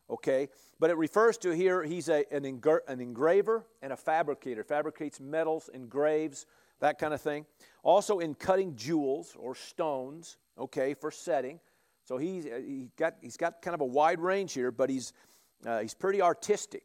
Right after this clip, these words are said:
okay? So in cutting jewels for setting, in carving wood,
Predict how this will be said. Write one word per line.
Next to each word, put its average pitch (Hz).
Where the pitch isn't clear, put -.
okay? 117
So 135
in 131
cutting 196
jewels 190
for 185
setting, 127
in 131
carving 190
wood, 143